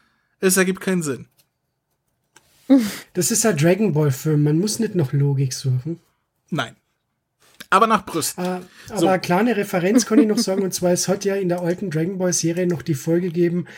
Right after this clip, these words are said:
Speaker 2: ein Dämon kommt selten allein, das ist Folge, ich glaub, einundachtzig oder so, und da haben sie sehr viele Szenen vom Schloss der Dämonen Film wiederverwertet.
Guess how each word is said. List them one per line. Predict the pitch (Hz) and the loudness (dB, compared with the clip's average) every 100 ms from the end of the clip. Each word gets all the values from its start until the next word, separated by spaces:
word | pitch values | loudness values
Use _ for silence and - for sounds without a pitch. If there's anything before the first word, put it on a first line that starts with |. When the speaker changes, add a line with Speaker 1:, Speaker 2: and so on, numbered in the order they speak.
| - - | -16 0
Speaker 2:
ein | 165 165 | 2 4
Dämon | 147 226 240 208 | 4 4 4 2
kommt | 208 180 - | 2 0 2
selten | 170 202 202 | 0 0 -2
allein, | 160 147 147 170 | -2 0 2 2
das | 151 165 | 0 -2
ist | 135 | -4
Folge, | - 165 170 | -2 0 0
ich | 160 | 0
glaub, | 151 139 | -2 -4
einundachtzig | 160 185 165 180 - 190 | -2 0 0 0 -2 -4
oder | 151 151 | -2 -2
so, | - 170 208 - - - - | -2 -2 -4 -8 -20 -14 -4
und | 160 | -2
da | 196 | -2
haben | 214 220 | -2 -2
sie | - | -2
sehr | 175 - 185 | -2 0 0
viele | 208 202 | 0 -2
Szenen | 170 - 185 202 202 | -2 -2 -2 2 0
vom | 185 175 165 170 | 0 0 0 0
Schloss | - 185 180 | 0 -2 -2
der | 185 | 0
Dämonen | 165 160 160 190 180 | 2 2 2 0 -2
Film | - 170 | -2 0
wiederverwertet. | 151 202 170 170 143 139 147 135 - | 0 -2 -2 -2 0 0 -2 -8 -10